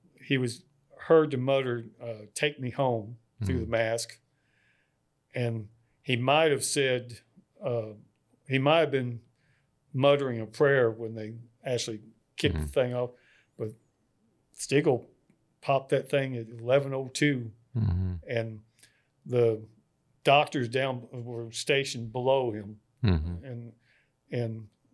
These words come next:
Speaker 1: they were, they had, um, they said his heart stopped and then beat a little, and then came back and beat a little bit and then stopped again for good. And then after about twenty something, twenty-five, twenty-six minutes, they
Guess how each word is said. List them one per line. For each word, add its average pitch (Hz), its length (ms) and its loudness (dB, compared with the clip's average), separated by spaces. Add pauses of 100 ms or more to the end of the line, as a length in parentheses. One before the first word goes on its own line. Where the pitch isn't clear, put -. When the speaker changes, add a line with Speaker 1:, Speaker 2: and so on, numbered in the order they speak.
(220)
Speaker 1:
they 127 220 2
were, 120 320 -6 (560)
they 123 200 -2
had, 123 400 0
um, 110 340 -4 (840)
they 123 120 4
said 127 240 4
his 120 180 -4
heart 151 280 4
stopped 135 520 0
and 117 120 -6
then 117 320 -8 (420)
beat 147 260 2
a 131 60 -6
little, 123 340 -4
and 123 100 -8
then 120 140 -6
came 135 280 -2
back 131 240 2
and 107 120 -8
beat 139 240 -2
a - 40 -6
little 117 180 -6
bit 120 260 -6
and 117 80 -16
then 110 100 -12
stopped 127 520 -2
again 120 380 -6
for 113 160 -16
good. 117 460 -4 (840)
And 117 180 -6
then 113 300 -4 (240)
after 127 280 0
about 120 280 0
twenty 131 280 -4
something, 139 380 -4
twenty-five, 123 680 -2
twenty-six 120 480 -10
minutes, 127 360 -4
they 107 200 -8